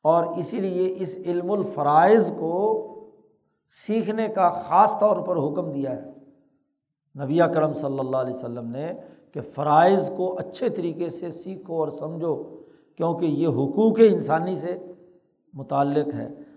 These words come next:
خاص طور پر وراثت کے معاملات میں۔ وراثت کے معاملات میں چونکہ بہت زیادہ نقصان طاقتور لوگ اس مرنے والے کے کمزور بچوں پر کرتے تھے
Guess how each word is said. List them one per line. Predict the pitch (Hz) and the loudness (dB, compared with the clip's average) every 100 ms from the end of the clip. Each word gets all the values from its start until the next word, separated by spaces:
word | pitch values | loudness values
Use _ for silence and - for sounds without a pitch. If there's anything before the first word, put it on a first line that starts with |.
| _ | _
خاص | - 139 190 - | 2 6 6 6
طور | 190 185 | 4 4
پر | 185 196 | 4 0
وراثت | 165 151 170 170 202 - - - | 2 4 4 4 2 -4 -10 -6
کے | 151 | -4
معاملات | 135 135 135 139 147 - | -2 -2 0 0 0 -2
میں۔ | 127 120 - _ _ - | -12 -16 -20 _ _ -6
وراثت | 139 175 208 214 214 | 2 6 6 6 0
کے | 254 | 0
معاملات | 226 208 208 214 | 2 4 6 6
میں | 214 | 6
چونکہ | 220 196 202 | -2 -2 -2
بہت | 165 170 196 226 185 | 0 4 6 4 2
زیادہ | 190 202 208 | 2 6 6
نقصان | 180 - 180 190 185 - - - _ _ _ _ _ _ _ _ | 4 -4 -2 0 -2 -6 -14 -20 _ _ _ _ _ _ _ _
طاقتور | 175 180 202 202 185 | 8 8 6 2 2
لوگ | 196 160 170 190 196 - - - - _ _ _ _ _ _ | 2 2 0 0 -2 -6 -14 -18 -20 _ _ _ _ _ _
اس | 170 - | -10 -8
مرنے | 143 151 165 175 196 | -4 0 0 2 2
والے | 160 170 190 | 4 4 4
کے | - 196 | 0 -4
کمزور | - 170 143 180 202 | -4 -4 0 2 4
بچوں | 170 160 - 196 | 2 -2 -4 -4
پر | 185 185 | -2 -2
کرتے | - 143 - 147 | -4 -8 -10 -14
تھے | 117 | -16